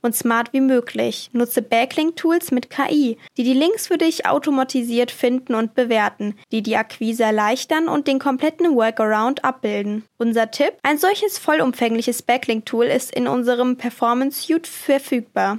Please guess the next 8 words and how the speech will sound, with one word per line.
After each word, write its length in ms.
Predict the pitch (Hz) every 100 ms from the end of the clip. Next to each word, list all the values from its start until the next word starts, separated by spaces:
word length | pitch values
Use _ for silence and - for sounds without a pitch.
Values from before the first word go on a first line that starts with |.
| -
Das 280 | 233 - -
All-in-One-Marketing-Tool 1500 | 247 285 277 254 254 254 254 330 339 - 233 220 233 247
deckt 200 | 247 240
alle 200 | - 359
Bereiche 460 | 370 277 240 240 262
des 200 | 240 -
Online-Marketings 840 | 233 233 220 220 233 269 277 285
ab. 260 | - -